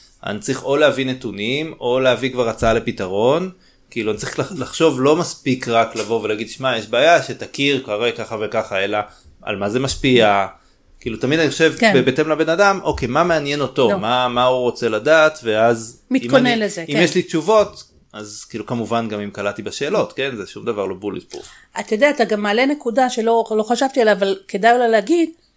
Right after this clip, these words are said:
Speaker 2: יש הבדל בין מה אתה מתכונן ותהיה מוכן לו, לבין מה שתציג.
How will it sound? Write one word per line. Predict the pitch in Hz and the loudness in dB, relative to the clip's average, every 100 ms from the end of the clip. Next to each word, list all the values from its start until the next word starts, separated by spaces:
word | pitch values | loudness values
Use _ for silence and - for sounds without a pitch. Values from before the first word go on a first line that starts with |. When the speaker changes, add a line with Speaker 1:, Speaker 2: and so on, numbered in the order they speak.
| _ 247 | _ 2
Speaker 2:
יש | 254 302 | 2 2
הבדל | 220 254 254 | 4 6 6
בין | 226 220 | 2 2
מה | 220 233 | 2 2
אתה | 233 233 190 - 214 | 2 0 0 -2 -4
מתכונן | 214 - 233 214 220 190 | -4 -2 0 2 2 0
ותהיה | 180 185 202 | -4 -2 -2
מוכן | 196 202 - 196 240 | -2 -4 -4 0 4
לו, | 349 - _ _ 233 | 2 2 _ _ -2
לבין | 220 254 | 0 2
מה | 240 | 2
שתציג. | 233 214 - 170 | -2 -4 -4 -4